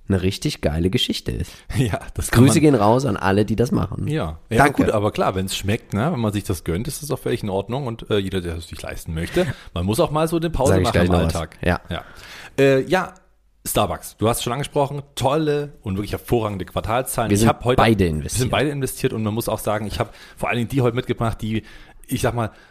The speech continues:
Speaker 2: herausgestochen sind. In positiven wie negativen, vor allen Dingen aber auch im positiven, weil ich grundsätzlich Optimist bin. So, Gewinne. Sehr, sehr stark. Also neun Dollar Cent je Aktie übertroffen, statt, ja, den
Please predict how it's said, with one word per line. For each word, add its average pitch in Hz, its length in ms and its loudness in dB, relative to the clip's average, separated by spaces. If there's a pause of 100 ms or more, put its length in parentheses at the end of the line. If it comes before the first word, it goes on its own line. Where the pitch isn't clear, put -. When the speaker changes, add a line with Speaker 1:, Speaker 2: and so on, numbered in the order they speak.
(360)
Speaker 2:
herausgestochen 110 720 -2
sind. 82 240 -10
In 113 340 -4
positiven 127 340 -2
wie 101 180 -6
negativen, 151 480 -2
vor - 160 -4
allen 110 80 -4
Dingen 107 120 -4
aber 92 100 -4
auch 90 80 -4
im 85 60 -8
positiven, 139 520 0
weil 107 240 0
ich - 200 -8
grundsätzlich 101 500 -2
Optimist 95 400 -4
bin. 76 100 -6 (480)
So, 107 220 0 (420)
Gewinne. 151 340 2 (460)
Sehr, 151 220 2
sehr 135 120 0
stark. 127 420 -4
Also 98 280 -4
neun 101 380 -2
Dollar 113 200 2
Cent 95 320 -2 (180)
je 101 200 -2
Aktie 107 240 -4
übertroffen, 113 460 -4 (100)
statt, - 420 -6 (380)
ja, 92 280 -2 (160)
den 95 380 -2